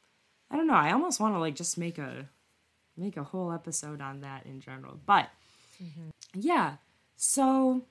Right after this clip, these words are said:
Speaker 1: anyway, a-, addiction is weird, coming to you soon.
Speaker 2: <laughs> There you go.
Speaker 1: But yeah, so it, it very soon became a, w-, what we realized was a not healthy situation.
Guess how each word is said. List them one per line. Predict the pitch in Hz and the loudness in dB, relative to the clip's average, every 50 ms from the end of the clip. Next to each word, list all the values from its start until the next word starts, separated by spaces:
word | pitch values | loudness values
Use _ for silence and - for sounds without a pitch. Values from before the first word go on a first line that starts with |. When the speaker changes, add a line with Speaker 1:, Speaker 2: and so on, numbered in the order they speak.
| _ _ _ _ _ _ _ _ _ _ _ _ _ _ - | _ _ _ _ _ _ _ _ _ _ _ _ _ _ -2
Speaker 1:
anyway, | 269 269 269 226 196 185 185 185 185 202 - - _ _ - | 2 4 4 4 4 4 2 2 0 -2 -6 -12 _ _ -4
a-, | - - - - - | -2 -2 -2 -2 -4
addiction | - 220 196 196 285 311 294 - - 269 247 | -2 -2 2 2 2 2 2 0 2 2 4
is | 214 202 185 170 | 4 2 2 0
weird, | 156 156 165 160 156 160 180 190 202 185 _ _ - | -2 -2 0 0 0 0 -2 -4 -6 -12 _ _ -8
coming | - 190 185 180 180 170 | -4 -2 -2 0 -2 -2
to | - 185 | -2 -2
you | 180 170 160 | -2 -2 -2
soon. | 151 - - 160 151 143 156 175 190 185 - - - - - - | -2 -4 -4 -4 -4 -4 -4 -4 -6 -8 -12 -20 -20 -20 -12 -10
Speaker 2:
<laughs> | 202 175 - - | -10 -10 -10 -12
There | - 165 | -14 -12
you | 175 185 156 156 | -10 -10 -12 -14
go. | 151 151 175 165 _ _ _ _ _ _ _ _ _ _ - | -16 -18 -18 -20 _ _ _ _ _ _ _ _ _ _ 2
Speaker 1:
But | 220 226 214 | 4 4 6
yeah, | 220 202 180 160 | 6 4 4 2
so | 151 - - 240 220 220 | 2 0 2 4 4 4
it, | 226 - - - - - | 4 2 -2 -10 -6 2
it | 214 220 214 - | 4 4 4 4
very | 196 190 233 233 240 240 247 254 247 247 240 240 240 233 - _ _ _ _ | 2 2 4 4 6 6 6 6 6 6 4 4 2 0 -4 _ _ _ _
soon | - - - - 247 226 220 220 214 | -8 -4 0 2 4 6 6 6 6
became | 185 202 185 - 196 202 196 202 202 | 4 2 -2 -2 -2 0 0 0 -2
a, | - 135 170 170 139 | -2 -2 -2 -4 -4
w-, | - 190 185 180 185 - 185 - | -4 -4 -4 -4 -4 -6 -6 -6
what | - 180 185 180 - | -4 -2 -2 -2 -2
we | 185 185 180 | -2 -2 -2
realized | 170 175 170 165 165 160 165 151 | -2 -2 -2 0 0 -2 -2 -2
was | 151 165 160 151 160 | -4 -4 -4 -4 -2
a | 151 | -4
not | 156 147 143 151 170 160 | -2 0 0 0 0 -2
healthy | 196 214 226 226 - 277 269 | -2 -6 -6 -4 -2 -2 -2
situation. | 269 - 294 269 - 294 285 285 285 285 269 - - 262 262 262 269 285 | -2 -4 -6 -4 -4 -4 -2 -2 -2 -2 -4 -4 -4 -2 -2 -2 -2 -4